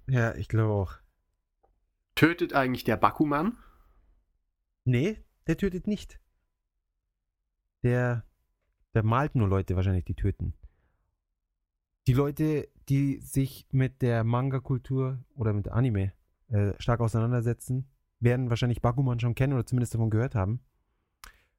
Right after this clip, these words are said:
Speaker 1: Weil, äh, es vom selben Zeichner ist wie von Death Note.
Speaker 2: Ah, schau an.
Speaker 1: Das hast du ja gesehen, gell?
Speaker 2: Death Note hab ich ein bisschen gesehen, ja.
Speaker 1: Ja.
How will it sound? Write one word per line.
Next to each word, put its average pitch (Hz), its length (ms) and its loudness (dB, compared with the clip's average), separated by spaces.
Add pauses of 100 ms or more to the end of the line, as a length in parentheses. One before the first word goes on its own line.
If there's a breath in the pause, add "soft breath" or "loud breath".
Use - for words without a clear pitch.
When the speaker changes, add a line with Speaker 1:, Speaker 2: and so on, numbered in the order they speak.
(800)
Speaker 1:
Weil, 135 520 0 (160)
äh, 123 720 0 (160)
es - 100 -8
vom 135 160 2
selben 147 220 0
Zeichner 160 300 0
ist - 260 -6
wie 156 500 0
von 147 200 2
Death 160 240 -2
Note. 98 380 0 (1120)
Speaker 2:
Ah, 247 220 2
schau - 180 0
an. 135 180 0 (180)
Speaker 1:
Das 127 120 2
hast 165 140 0
du 185 40 4
ja 175 60 0
gesehen, 135 300 0
gell? 107 180 0 (600)
Speaker 2:
Death 139 160 2
Note 202 200 2
hab 180 100 0
ich 165 100 -2
ein 151 80 6
bisschen 139 200 0
gesehen, 92 220 0
ja. 92 160 -2 (220)
Speaker 1:
Ja. 92 180 0